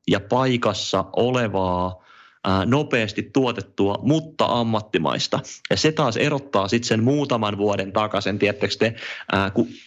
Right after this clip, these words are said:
pikkusen noloa toimitusjohtajan videoa mietittiin, että voikohan tän julkaista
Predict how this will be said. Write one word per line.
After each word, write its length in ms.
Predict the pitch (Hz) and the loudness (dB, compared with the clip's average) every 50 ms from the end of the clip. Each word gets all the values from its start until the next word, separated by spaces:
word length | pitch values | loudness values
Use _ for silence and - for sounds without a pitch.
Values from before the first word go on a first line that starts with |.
| - | 0
pikkusen 540 | - 170 156 165 - - 131 117 117 107 110 | 2 2 2 2 0 0 2 2 2 0 2
noloa 360 | 120 120 120 117 110 104 101 | 2 2 2 2 0 -2 0
toimitusjohtajan 880 | 95 120 120 120 117 113 104 104 - 107 92 90 - - 104 98 98 - | 0 0 0 0 0 -2 -2 -2 0 0 -2 -2 0 -2 0 0 0 0
videoa 380 | 113 113 107 104 101 98 98 | 0 2 2 2 0 0 0
mietittiin, 460 | 101 107 107 110 98 98 98 - 98 92 | 0 2 0 0 0 -2 0 0 0 2
että 140 | - - | 2 0
voikohan 420 | 104 117 120 120 117 104 98 98 101 | 0 0 0 0 0 -2 -2 -2 0
tän 260 | - 110 107 107 98 | 0 0 0 0 0
julkaista 540 | 107 110 110 107 90 92 - - - 90 | 2 2 2 2 0 -2 -4 -2 -4 -4